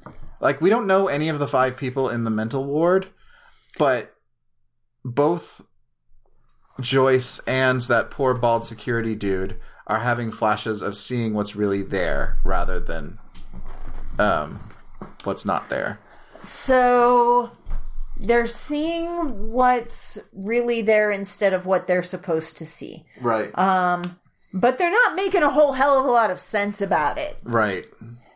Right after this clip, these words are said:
Speaker 2: So I'd say that they're still crazy. They're just different crazy.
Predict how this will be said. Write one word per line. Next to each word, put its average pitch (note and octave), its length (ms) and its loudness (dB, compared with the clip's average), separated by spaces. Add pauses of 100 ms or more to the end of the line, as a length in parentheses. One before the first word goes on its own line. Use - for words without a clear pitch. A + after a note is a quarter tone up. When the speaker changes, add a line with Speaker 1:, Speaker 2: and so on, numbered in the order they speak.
(600)
Speaker 2:
So C#4 760 4
I'd D4 220 -2
say G4+ 300 -2
that G#4 220 0
they're D#4+ 160 2
still C#4 340 0
crazy. G#3+ 500 -2
They're F3+ 220 -2
just F#3 560 -6 (1160)
different G#3 440 -2
crazy. B2+ 640 -8